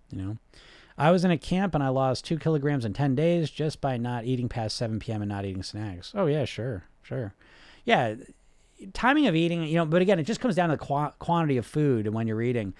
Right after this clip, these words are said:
You know, like, the eating you do, like, for dinner even, a lot of times, it's like that, that, that evening snacking is, it's more dangerous in a sense because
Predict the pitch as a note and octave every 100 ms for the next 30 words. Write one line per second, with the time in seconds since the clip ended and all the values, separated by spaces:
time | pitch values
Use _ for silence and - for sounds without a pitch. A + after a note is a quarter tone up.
0 | - - - - - F3 F3+ D#3 D3 -
1 | - D#3+ G3 A#3+ B3 A3+ D3 E3 F3 E3
2 | D3 C#3 - D3 B2+ - - - - _
3 | _ _ _ _ _ - E3 C#3 D3+ C#3
4 | G#2+ A2+ A#2+ G#2+ G#2 G#2 G2+ - B2+ A#2+
5 | A2+ G#2+ B2 A2+ G#2+ G2 - - - _
6 | F#3+ B3 A#3 G#3+ G#3 G3 G3+ G3+ G3 A#3+
7 | B3+ G3+ - D#3 C#3+ C#3+ A#2 F#2 F2 -
8 | - D3 C3 F3 C#3+ F3+ E3+ C#3 F#3+ A#3
9 | F#3+ D#3+ C#3 - G3 D#3+ C#3 - C#3+ A2+